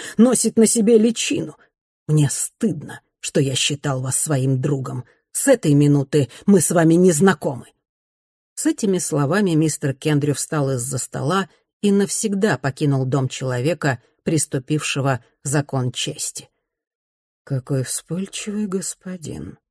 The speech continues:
заметил Деламейн. "Если не возражаете, я, пожалуй, выпью бокал вина". Ничего не ответив,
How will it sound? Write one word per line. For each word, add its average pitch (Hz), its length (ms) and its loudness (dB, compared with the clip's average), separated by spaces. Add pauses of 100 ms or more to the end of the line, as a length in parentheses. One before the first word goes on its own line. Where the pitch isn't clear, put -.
(120)
заметил 143 540 0
Деламейн. 135 640 -2 (640)
"Если 226 300 -6
не 147 140 4
возражаете, 143 760 -2
я, 139 140 -2
пожалуй, 156 460 -4
выпью 135 560 -8 (320)
бокал 131 400 -6
вина". 131 380 -10 (920)
Ничего 220 400 0
не 226 140 2
ответив, 180 680 -4